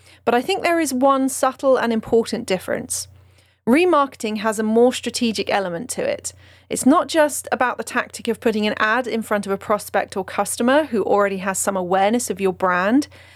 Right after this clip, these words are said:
It's about designing the timing, the content, the message, and the delivery channel of that message. Typically, ads are of a visual nature,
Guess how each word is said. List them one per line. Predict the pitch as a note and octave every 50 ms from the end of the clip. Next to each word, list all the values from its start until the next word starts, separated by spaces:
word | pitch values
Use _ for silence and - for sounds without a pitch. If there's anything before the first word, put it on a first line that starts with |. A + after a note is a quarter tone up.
| - _ _ _ -
It's | - -
about | A#3+ - - A3+ - -
designing | A3+ G#3 A3+ A#3 A#3 A#3 A3+ A3+ A3 A3 G#3
the | G3
timing, | G3 - - - A3+ A#3 A#3 A#3+ A#3 A#3+ B3 B3 C4 C#4 - - - - _ _ _
the | - -
content, | - - - A3+ A3 A3+ A3 - A3+ A3 A3+ A#3 - - - - - _ _ _ _ _ _
the | - F#3+
message, | G3 G3+ A3 A3+ A3 - - G3+ F#3+ G3+ - -
and | - G#3 A3+ B3 B3
the | B3 A#3+
delivery | - A#3 A3+ A#3 A#3 G#3+ A3 G3+ F#3+
channel | F#3 - F#3+ F3 E3+ D#3+ E3 E3+ F3+ F#3 - - -
of | - G#3 F#3+ -
that | - D#3+ - -
message. | E3+ D#3+ F3 - - - - - - - - - _ _ _ _ _ _ _ _ _ _ _ _ _
Typically, | - E4 E4 G4 E4+ - D4+ D#4 D4+ C#4+ C4 - - _ _ _ _ _ _ A3+
ads | A#3+ B3+ A#3 -
are | B3+ B3
of | A#3+ A3+ A3
a | G#3+
visual | F#3+ - A3+ A#3+ - - C#4+ C#4 C#4
nature, | C4+ C#4 C#4+ C#4+ C4+ - D4+ D#4 F4 F#4